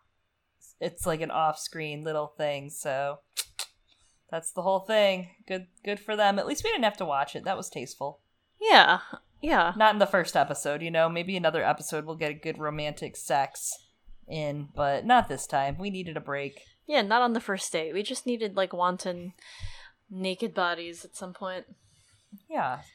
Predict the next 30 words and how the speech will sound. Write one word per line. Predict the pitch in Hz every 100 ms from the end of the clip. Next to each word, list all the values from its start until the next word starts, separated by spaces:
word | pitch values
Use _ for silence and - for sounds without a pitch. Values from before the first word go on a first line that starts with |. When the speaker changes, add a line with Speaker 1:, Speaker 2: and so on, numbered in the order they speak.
| -
Speaker 1:
keep | - 240
it | 214
Speaker 2:
Yeah. |
Speaker 1:
original. | 156 147 147 147 151 -
Speaker 2:
I | 233
did, | 269 262 -
I | 247
do, | 233 254 247
uh, | 220 190 175 180 - - _ - - - - - - - - - _ - - - -
I | 202
do | 196
feel | 190 190
sad, | 190 185 175 175 180
though, | 185 185
with | 185
that | 190 196
callback | - 202 208 214 208 - - _ _
of | 214 208
the | 208 214 202
Speaker 1:
Yes. | 185 165 160 160 - - - _ - -
Speaker 2:
egret. | 214 196 202
Speaker 1:
Yes. | 233 220 220 220 - - _ _ _ _ -
<laughs> | - - - - - -
Speaker 2:
As | - 196
you | 208
were | 202
saying, | - 190 185 185 -
it | -
feels | 220 185 175
doomed. | 151 165